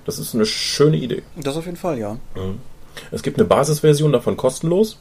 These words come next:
Speaker 1: die man sich dann anschie-, äh, anschauen kann. Und dann gibt's verschiedene Bezahlmodelle wie, ich hole mir ein Abo, dann habe ich Zugriff auf alle Pakete, ich hau-, kauf mir die Pakete einzeln, hab sie dafür dann immer. Kann man sich mal anschauen.
Speaker 2: Ja,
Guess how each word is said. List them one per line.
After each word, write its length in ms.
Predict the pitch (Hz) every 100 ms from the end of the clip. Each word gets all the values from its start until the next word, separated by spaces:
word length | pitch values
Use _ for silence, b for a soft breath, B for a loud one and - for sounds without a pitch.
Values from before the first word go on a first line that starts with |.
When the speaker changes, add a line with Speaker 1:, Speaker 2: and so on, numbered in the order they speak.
| -
Speaker 1:
die 40 |
man 120 | 110
sich 80 | 220
dann 120 | 101
anschie-, 340 | 85 147 - - - -
äh, 40 | -
anschauen 440 | - 113 - 156
kann. 300 | 151 160 165
Und 100 | 120
dann 100 | 107
gibt's 160 | 104 -
verschiedene 280 | - 220 110
Bezahlmodelle 720 | - - 98 220 101 101 98
wie, 280 | 95 95 98
ich 180 | - -
hole 120 | 101
mir 60 | 95
ein 80 |
Abo, 300 | - 127 135
dann 160 | 117 92
habe 120 | 95
ich 60 | 92
Zugriff 220 | - 92
auf 180 | 92 -
alle 140 | 113
Pakete, 520 | 123 123 - 120 120 -
ich 160 | -
hau-, 100 | 101
kauf 240 | - 101 -
mir 60 |
die 80 | 101
Pakete 420 | - - 95 -
einzeln, 380 | 110 139 135 120
hab 100 | 104
sie 80 | 92
dafür 260 | 85 -
dann 140 | 80 80
immer. 320 | 104 117 117
Kann 100 | -
man 80 | 92
sich 120 | 85
mal 80 | -
anschauen. 300 | 78 - - - _ _ -
Speaker 2:
Ja, 100 | 185